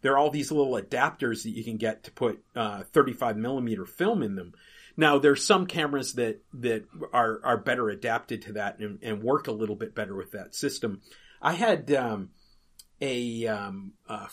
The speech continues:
Fujifilm six-by-nine camera. It was a G W six ninety, and it wa-, there were three different models. Mine was the first model.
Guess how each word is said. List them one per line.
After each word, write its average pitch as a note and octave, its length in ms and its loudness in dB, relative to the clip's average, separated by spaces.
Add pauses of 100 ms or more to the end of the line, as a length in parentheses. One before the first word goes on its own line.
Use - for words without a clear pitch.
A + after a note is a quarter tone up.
(160)
Fujifilm D#3+ 920 2
six-by-nine C3 760 -2
camera. G#2+ 360 -6
It - 140 -8
was G#2+ 300 -2
a G#2 220 -2
G D3 200 -8
W C3 300 -2
six - 400 -6
ninety, G#2+ 480 -4 (500)
and B2 160 0
it A#2+ 100 -4
wa-, C3+ 100 2
there C3 160 2
were A2 100 0
three C#3 320 -2
different A#2 260 -4
models. G2+ 400 -4
Mine G#2 220 -6
was G2 160 -10
the - 60 -20
first - 360 -12
model. F#2 340 -12